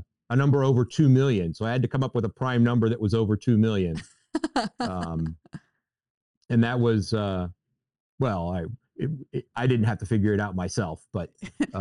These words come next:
Speaker 2: You just
Speaker 1: um,
Speaker 2: looked up
Speaker 1: figuring out
Speaker 2: prime
Speaker 1: how to get it
Speaker 2: number
Speaker 1: in there
Speaker 2: over
Speaker 1: was
Speaker 2: two million. <laughs>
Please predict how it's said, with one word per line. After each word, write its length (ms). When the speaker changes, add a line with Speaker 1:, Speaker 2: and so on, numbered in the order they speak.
Speaker 2:
You 100
just 200
Speaker 1:
um, 80
Speaker 2:
looked 200
up 180
Speaker 1:
figuring 200
out 100
Speaker 2:
prime 160
Speaker 1:
how 100
to 40
get 40
it 80
Speaker 2:
number 140
Speaker 1:
in 80
there 100
Speaker 2:
over 140
Speaker 1:
was 100
Speaker 2:
two 100
million. 540
<laughs> 760